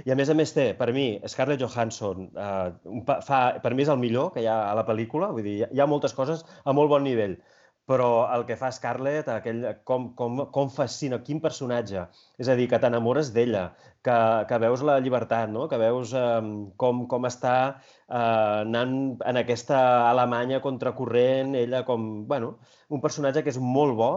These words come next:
a més a més, amb, amb, eh, bueno, amb el que li passa dins la pel·lícula, però el que deies, Pep, en, se l'ha acusat de blanquejar, però també se l'ha acusat de, de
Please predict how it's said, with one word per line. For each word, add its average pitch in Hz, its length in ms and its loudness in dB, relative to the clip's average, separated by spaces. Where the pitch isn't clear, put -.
a 120 160 -2
més 120 140 0
a 127 80 2
més, 127 340 0
amb, 101 600 -6
amb, 101 180 -8
eh, 92 520 -10
bueno, 135 240 0
amb 110 140 0
el 101 80 0
que 117 100 2
li 110 80 0
passa 127 320 0
dins 127 80 -2
la 131 80 -2
pel·lícula, 147 460 0
però 156 260 4
el 139 160 2
que 147 80 0
deies, 165 240 0
Pep, 165 220 -2
en, 131 320 -2
se 131 180 -4
l'ha 135 80 4
acusat 165 300 0
de 147 80 2
blanquejar, 131 480 0
però 139 100 -4
també 131 240 -2
se 185 80 -6
l'ha 160 140 0
acusat 160 480 -2
de, 127 80 4
de 113 180 0